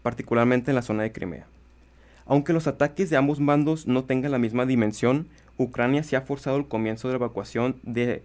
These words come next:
de una ciudad fronteriza, eh, rusa llamada Belgorod. Por su parte, Estados Unidos ha asignado más de cien mil millones de dólares a Ucrania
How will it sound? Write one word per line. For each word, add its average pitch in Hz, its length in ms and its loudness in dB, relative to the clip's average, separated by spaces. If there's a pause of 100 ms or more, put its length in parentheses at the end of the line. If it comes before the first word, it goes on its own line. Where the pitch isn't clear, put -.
(120)
de 113 180 -4
una 117 160 0
ciudad 117 160 -4
fronteriza, 123 640 -6 (540)
eh, 110 140 -4
rusa 117 280 -6
llamada 113 360 0
Belgorod. 104 440 -8 (1400)
Por 135 120 0
su - 140 -4
parte, - 360 4
Estados 160 360 2
Unidos 151 340 4
ha 127 60 0
asignado 143 500 2
más 127 220 0
de 156 60 -2
cien 117 220 0
mil 135 140 2
millones 151 380 0
de 131 80 -2
dólares 127 260 -4
a 120 60 -4
Ucrania 131 360 -2